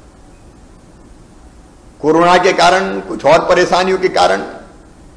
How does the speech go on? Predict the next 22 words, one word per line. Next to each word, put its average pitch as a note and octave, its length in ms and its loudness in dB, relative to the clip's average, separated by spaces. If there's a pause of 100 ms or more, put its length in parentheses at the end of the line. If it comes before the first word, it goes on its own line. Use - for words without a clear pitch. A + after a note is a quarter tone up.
(640)
बारदाने C#3 540 0
भी G#3 120 0
delay F3+ 240 2
हुए G#3 220 4
हैं, A#3 120 2
क्योंकि F#3+ 240 -4
व्यवस्था D#3+ 400 0
तो G3+ 120 -4
सौ F#3+ 180 2
लाख F#3+ 260 0
metric G#3 320 -6
ton A2 160 -6
की - 180 -16
थी, - 200 -20 (2250)
लेकिन F3 180 2
हम G3+ 80 4
हर F3+ 160 4
तरफ - 280 2
से C4 80 2
मंगा G3+ 260 0
रहे - 160 -6
हैं। - 120 -16